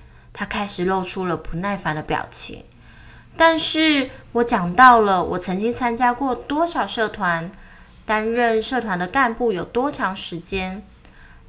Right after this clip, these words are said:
代表社团夺得了多少次的特优，这些数字他却非常有兴趣聆听。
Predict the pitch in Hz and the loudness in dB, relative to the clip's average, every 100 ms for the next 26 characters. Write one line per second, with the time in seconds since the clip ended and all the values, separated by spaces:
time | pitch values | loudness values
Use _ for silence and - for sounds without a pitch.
0 | - 370 320 220 - 320 262 226 208 202 | 2 4 4 0 0 -2 0 -2 -4 -4
1 | 196 196 202 196 190 285 311 - 202 - | -4 -2 -2 -2 -2 -2 -2 0 -4 -2
2 | 240 185 - 254 185 180 190 185 208 - | -4 -4 -2 -4 -2 -4 -4 -4 -8 -16
3 | - - - - - 370 381 381 403 320 | -20 -20 -20 -14 -4 -2 0 0 0 0
4 | 294 311 277 262 262 - 320 339 285 208 | 0 -2 -2 -2 -4 0 0 2 0 -2
5 | 170 156 240 208 226 190 170 160 165 185 | -2 -2 -2 -2 -4 -4 -4 -6 -6 -6
6 | 180 196 | -6 -8